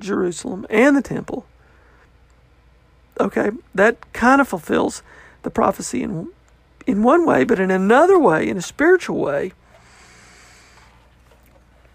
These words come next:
Jesus is destroying the temple with his,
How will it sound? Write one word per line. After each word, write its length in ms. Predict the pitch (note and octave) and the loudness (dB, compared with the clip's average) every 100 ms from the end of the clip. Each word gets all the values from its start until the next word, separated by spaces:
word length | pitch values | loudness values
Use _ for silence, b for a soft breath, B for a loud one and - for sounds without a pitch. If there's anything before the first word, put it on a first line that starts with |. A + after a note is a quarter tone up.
| - b b b b b b b - - _ - A3 | -20 b b b b b b b -20 -20 _ -18 -10
Jesus 480 | A3+ A3+ G#3 F3+ | -6 -4 -4 -6
is 100 | F#3+ | -10
destroying 540 | - - - G3+ G3+ F#3 | -10 -16 -4 0 0 -2
the 80 | D#3 | -8
temple 440 | - A#3 - F3 | -8 -8 -6 -8
with 200 | E3+ E3+ | -8 -8
his, 240 | F3+ D#3 | -10 -12